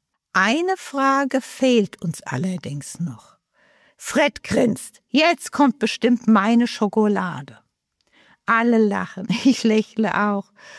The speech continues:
Ob Schokolade wirklich die beste Hilfe ist in einer Unterzuckerung? Was passiert eigentlich, wenn eine Unterzuckerung wirklich eintritt? Und vor allen Dingen, hat jeder ein Notfallpäckchen dabei?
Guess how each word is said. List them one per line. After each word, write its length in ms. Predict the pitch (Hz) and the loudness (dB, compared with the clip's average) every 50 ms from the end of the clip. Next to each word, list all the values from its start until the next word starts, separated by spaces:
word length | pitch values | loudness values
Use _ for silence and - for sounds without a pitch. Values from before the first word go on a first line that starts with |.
| - - | -20 -6
Ob 260 | _ - 233 - - - | _ 0 0 0 -2 -6
Schokolade 960 | - - - 269 220 - 233 214 196 196 196 190 - - 202 220 240 220 - 220 196 | -4 0 0 0 2 4 2 4 4 2 2 2 2 2 2 0 0 0 0 2 4
wirklich 480 | 214 208 226 - - - 233 233 - - | 4 2 2 2 2 0 0 0 2 0
die 100 | 202 202 | 0 0
beste 480 | - - 160 185 - - - - - | 2 2 2 2 2 -2 -4 -2 -2
Hilfe 460 | 208 - - 190 190 208 208 - - - | 0 0 2 0 0 0 -2 -4 -4 -6
ist 320 | - - - - - - | -6 -6 -10 -16 -6 -2
in 160 | - 220 220 | 0 2 2
einer 340 | - - 214 220 226 220 208 | 2 2 4 4 4 4 4
Unterzuckerung? 1000 | 220 226 220 - 214 220 - - - 233 220 - - 214 233 233 226 226 240 247 - _ _ _ _ _ _ _ _ _ _ _ _ _ _ - - - - - _ - | 4 2 4 2 -2 -4 -4 -6 -6 -6 -6 -4 -2 0 2 2 2 2 0 -2 -4 _ _ _ _ _ _ _ _ _ _ _ _ _ _ -20 -20 -20 -20 -20 _ -2
Was 300 | 165 196 285 277 - - | 0 0 0 0 -4 -2
passiert 560 | - 311 330 277 - - 330 349 330 269 - - | 0 2 2 2 2 2 4 4 4 2 0 -6
eigentlich, 760 | - 139 - - - 175 156 - - - 165 160 143 - - _ | -6 -6 -6 -6 -6 -6 -8 -6 -6 -6 -6 -6 -8 -10 -12 _
wenn 120 | - - - | -6 -6 -4
eine 260 | - - 160 170 - | -4 -4 -4 -4 -4
Unterzuckerung 1040 | - - 185 240 226 247 240 247 - - - 214 214 - - 214 226 226 214 196 170 | 0 4 4 4 6 4 2 0 -2 -2 0 0 0 0 -2 0 4 4 4 4 2
wirklich 560 | 175 175 - - - - 208 214 208 - - - _ | 0 -2 -6 -8 -6 0 0 0 0 0 -6 -12 _
eintritt? 800 | - 190 185 - 139 - - - - 117 - - - - _ _ _ _ _ _ _ _ - - - - - | -6 -6 -6 -6 -8 -10 -14 -16 -18 -18 -18 -20 -20 -20 _ _ _ _ _ _ _ _ -20 -20 -20 -20 -8
Und 180 | - - 240 220 | 2 2 2 2
vor 220 | - - 233 - | 4 0 0 0
allen 320 | - 208 214 233 240 240 233 | 2 2 2 4 4 4 6
Dingen, 500 | 247 247 254 254 262 254 262 262 - _ _ _ _ | 6 6 6 6 6 4 4 2 -2 _ _ _ _
hat 280 | - 226 240 - - | -2 -2 -2 -2 0
jeder 400 | - 226 247 247 226 254 254 - | 2 4 6 6 6 4 4 2
ein 180 | - - 240 226 | 4 6 8 8
Notfallpäckchen 1000 | 247 262 302 269 - - - 214 202 - - - 143 - - - - 202 175 185 | 8 6 4 0 -4 -2 -2 -2 -2 -2 -6 -10 -10 -10 -12 -8 -6 -4 -4 -4
dabei? 480 | 180 170 165 143 - - - 117 135 127 | -4 -6 -8 -10 -14 -14 -14 -14 -14 -18